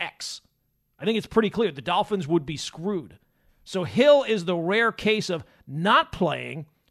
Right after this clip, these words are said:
might be better evidence. It kinda reminds people what the Dolphin offense would look like without him. And for all the other,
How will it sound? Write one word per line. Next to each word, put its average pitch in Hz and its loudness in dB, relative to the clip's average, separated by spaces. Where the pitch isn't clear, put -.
might 196 -4
be 220 -2
better 196 4
evidence. 202 2
It - -14
kinda 226 0
reminds 208 0
people 185 -2
what 196 -2
the 190 -4
Dolphin 180 -2
offense 175 -4
would 147 -8
look 185 -4
like 147 -6
without 160 0
him. 131 -12
And 160 -12
for 190 -6
all 247 0
the 214 0
other, 208 0